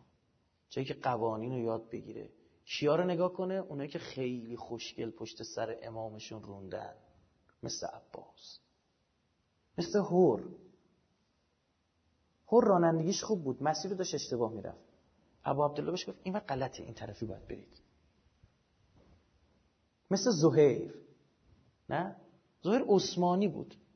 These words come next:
علوی نبود. کسایی که میگفتن حضرت علی قاتل عثمان بوده، بهشون گفتن عثمانی.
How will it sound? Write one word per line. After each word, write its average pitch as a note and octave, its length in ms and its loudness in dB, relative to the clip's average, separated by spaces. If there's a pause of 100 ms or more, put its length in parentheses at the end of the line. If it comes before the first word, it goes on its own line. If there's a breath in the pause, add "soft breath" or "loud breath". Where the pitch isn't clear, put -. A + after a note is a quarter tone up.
(420)
علوی C#3+ 320 4
نبود. B2 300 -2
کسایی F3 320 -2
که C#3 200 0 (280 loud breath)
میگفتن D3+ 380 2
حضرت C3+ 340 0
علی B2+ 160 0
قاتل C3+ 380 6
عثمان C#3 500 2
بوده، D3 240 2
بهشون F#3 380 -2
گفتن C#3+ 140 0
عثمانی. G#2+ 600 -4